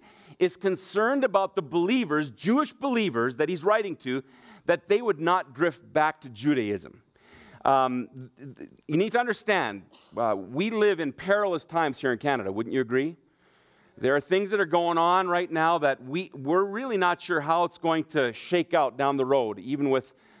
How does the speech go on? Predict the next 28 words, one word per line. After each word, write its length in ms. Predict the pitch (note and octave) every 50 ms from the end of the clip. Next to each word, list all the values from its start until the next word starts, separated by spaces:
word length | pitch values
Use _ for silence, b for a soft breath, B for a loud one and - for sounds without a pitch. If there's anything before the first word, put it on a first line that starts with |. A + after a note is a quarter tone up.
| b
some 180 | - - D#3 C#3+
of 80 | C3+ A2
the 60 | A#2
summer 260 | - - E3 D3+ C#3
grant 400 | A#2+ G2 G#2+ C3+ C#3 D#3 E3 -
stuff 280 | - - E3 D#3+ D3+ -
that's 160 | D3 C#3 -
happening. 340 | D#3+ D#3 D3 C#3+ - C3+ B2+
I'm 80 | A#2 G#2+
sure 260 | - - D3+ D#3+ D#3+
you've 200 | D#3 D#3+ C3+ A#2+
heard 180 | C#3+ D#3 D3+
about 280 | D3 C#3 C#3 C3+ - -
that. 300 | C#3+ C#3 C#3 C3+ - - b b b b b b b b b b b b b b b
Uh, 180 | - - C#3+ C3+ -
and 180 | D#3+ E3 D#3+
so 380 | - - G3+ F3+ F3 F3+ - - - E3+ -
it's, 240 | - F#3 F3+ - - -
it's 160 | F3 - -
a 60 | F3+
little 300 | E3 D#3 F3+ A#3 C#4+ C4
bit 200 | F#3 G#3 G3 -
shaky 480 | - - - A3+ A#3 A#3+ A3+ - G3 F3+
here, 200 | D3 D3+ C#3+ C3
but 180 | - C#3+ -
nothing 580 | D#3 D#3+ E3+ G3 B3+ C#4+ - - G#3+ F#3+ D#3+ D#3
like 300 | D#3 D#3+ E3 D#3+ - -
the 300 | C#3+ D#3 C#3+ C3+ B2